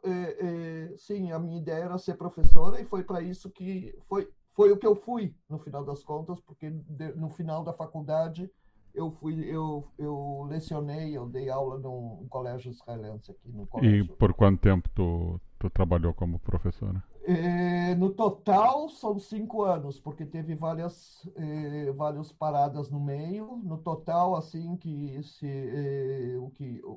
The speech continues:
Speaker 1: que, o que tá escrito é que são, foram só cinco anos de, de aula, porque
Speaker 2: E,
Speaker 1: depois eu
Speaker 2: e,
Speaker 1: parei.
Speaker 2: e,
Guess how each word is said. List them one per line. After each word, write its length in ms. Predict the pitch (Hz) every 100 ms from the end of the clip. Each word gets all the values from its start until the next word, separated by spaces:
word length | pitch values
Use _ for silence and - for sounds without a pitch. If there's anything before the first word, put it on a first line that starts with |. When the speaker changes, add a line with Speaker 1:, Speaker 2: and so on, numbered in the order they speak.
| -
Speaker 1:
que, 80 | 147
o 380 | 127 - 123 - _ _ _ - - - _
que 60 | -
tá 160 | 180 151
escrito 480 | 147 - 165 175 190
é 40 |
que 100 | -
são, 200 | - 165
foram 280 | - 165 160
só 160 | 170
cinco 400 | 160 175 151 143
anos 300 | 135 120 123
de, 480 | 113 117 113 107 107 -
de 220 | - 123
aula, 320 | 117 110 104 -
porque 200 | 117 113
Speaker 2:
E, 60 | 92
Speaker 1:
depois 380 | 82 135 135
eu 100 | 104
Speaker 2:
e, 60 | 101
Speaker 1:
parei. 340 | 92 - 113
Speaker 2:
e, 100 | 139